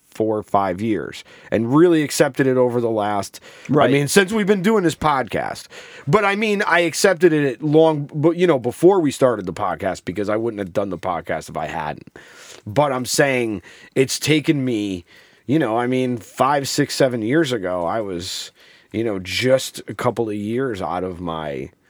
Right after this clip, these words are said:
Speaker 1: crisis.
Speaker 2: Right.
Speaker 1: 'Cause it's, it's been ten years.
Speaker 2: Has it been ten
Speaker 1: Yeah,
Speaker 2: years?
Speaker 1: it'll be ten years. This,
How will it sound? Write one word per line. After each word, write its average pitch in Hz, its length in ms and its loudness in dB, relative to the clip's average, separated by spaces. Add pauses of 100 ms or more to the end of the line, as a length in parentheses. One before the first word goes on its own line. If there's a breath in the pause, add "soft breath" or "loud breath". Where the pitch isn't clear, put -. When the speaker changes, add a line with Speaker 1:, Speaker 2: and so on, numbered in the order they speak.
(640 soft breath)
Speaker 1:
crisis. - 800 -6
Speaker 2:
Right. 113 300 -2
Speaker 1:
'Cause 85 200 -8
it's, 95 180 -6
it's 101 260 -4
been 123 280 0
ten 107 280 -4
years. 104 580 -6 (160)
Speaker 2:
Has 127 180 -2
it 135 120 -2
been 131 120 -2
ten 117 200 -2
Speaker 1:
Yeah, 95 80 2
Speaker 2:
years? 117 180 2
Speaker 1:
it'll 101 60 -6
be 104 100 -4
ten 117 260 -4
years. 113 320 -2
This, 110 320 -8